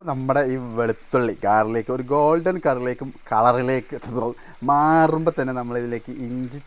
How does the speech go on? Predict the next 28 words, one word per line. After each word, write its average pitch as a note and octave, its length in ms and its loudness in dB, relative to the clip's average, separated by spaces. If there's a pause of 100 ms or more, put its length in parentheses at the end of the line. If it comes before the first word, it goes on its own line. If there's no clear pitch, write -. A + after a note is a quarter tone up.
(180)
എന്താ, A#2+ 220 -6 (180)
കറുമുറ A#2 340 -4 (180)
നുറുക്കിയത് G#2 460 -8
ഇട്ട് - 220 -18
കൊടുക്കുകയാണ്. F#2+ 420 -12 (140)
ഇഞ്ചി G#2 340 -10 (480)
കറുമുറ B2 360 -10 (200)
എന്ന് A#2+ 200 -12
നുറുക്കിയത് A2+ 440 -12
അങ്ങനെ A2+ 280 -14
നരച്ച് G#2+ 560 -10
ഇട്ട് - 240 -14
കൊടുത്തിട്ട് G#2+ 380 -8 (140)
അതും C3+ 220 -8 (120)
ഒന്ന് C3 360 -8
അതിൻ്റെ A#2+ 260 -12
പച്ചമണമൊക്കെ A#2 600 -10
ഒന്ന് A#2+ 180 -12
മാറിയിട്ട് G2+ 340 -10 (300)
നല്ലൊരു B2 720 -12
സ്മെല്ല് G#2 400 -12
ഇങ്ങോട്ട് A2+ 220 -10
വരും. G2 200 -12 (680)
അതുവരെ A#2+ 360 -2
നമ്മളൊന്ന് G#2 360 -10
ഇളക്കി G#2 260 -8
കൊടുക്കുക. G#2+ 320 -6 (100)
നിങ്ങൾ G#2+ 160 -12